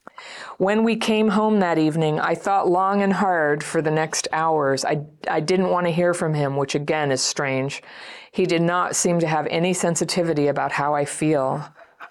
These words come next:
That's a theme here. He simply doesn't notice when I freeze and mentally move away from him. Later that evening, I wrote a very short message saying that it was finally over,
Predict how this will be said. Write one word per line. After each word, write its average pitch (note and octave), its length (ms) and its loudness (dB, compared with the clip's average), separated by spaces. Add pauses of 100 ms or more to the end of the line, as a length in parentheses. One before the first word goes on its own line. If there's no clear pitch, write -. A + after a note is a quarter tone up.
(600)
That's D3 160 -4
a C#3 60 -2
theme C3 380 -2
here. C3+ 340 -4 (720)
He - 180 0
simply G3+ 420 2
doesn't E3+ 420 0
notice D#3+ 420 0
when D3 140 0
I C#3+ 80 0
freeze F3 420 0
and C#3+ 160 0
mentally D3 380 0
move C3+ 200 2
away D#3+ 280 2
from C3+ 240 -4
him. C3 300 -4 (1400)
Later F#3 320 2
that G3+ 200 2
evening, E3 460 2
I D3 120 0
wrote E3+ 320 2
a D3+ 40 2
very D#3+ 260 2
short - 340 0
message E3+ 340 0
saying D3 560 0
that D3+ 300 -2
it D3 100 2
was D3+ 180 0
finally C#3+ 440 0
over, D3 400 0